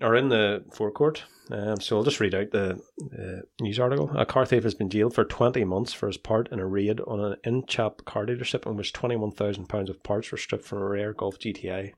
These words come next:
Oh, sorry, it was a club sport, not a T C R. Um, he got jailed for his part in the crime.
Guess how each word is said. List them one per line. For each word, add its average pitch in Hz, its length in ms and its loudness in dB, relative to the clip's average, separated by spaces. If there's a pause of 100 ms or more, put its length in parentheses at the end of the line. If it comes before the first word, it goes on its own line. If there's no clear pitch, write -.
Oh, - 40 -10
sorry, 127 180 2
it - 20 2
was 98 100 -2
a - 20 -12
club 113 180 4
sport, 117 220 2
not 110 120 -2
a 95 160 -2 (120)
T - 120 -12
C 98 140 -8
R. 98 160 -8 (600)
Um, 104 540 -2 (100)
he - 80 -10
got - 180 -10
jailed 127 400 2
for 123 140 2
his 110 100 -2
part - 440 0
in 143 140 -6
the 156 60 0
crime. 156 460 0